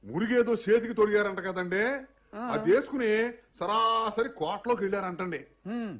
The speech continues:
Speaker 1: మొదటి దవ్వారం కాడనే ఏనుగుల్ని సొత్త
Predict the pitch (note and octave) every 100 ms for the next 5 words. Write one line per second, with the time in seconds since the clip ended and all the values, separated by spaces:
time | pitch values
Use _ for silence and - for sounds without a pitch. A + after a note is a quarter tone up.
0 | G#2 G#2 A#2+ F#3 G#3 G#3+ G#3 A3 G#3+ G3
1 | G3+ G3 G3+ D4 D#4+ C#4+ - _ _ G2+
2 | E3+ B3 A#3 A#3+ A3+ G3 G3 G3+ D3 D#3
3 | F#3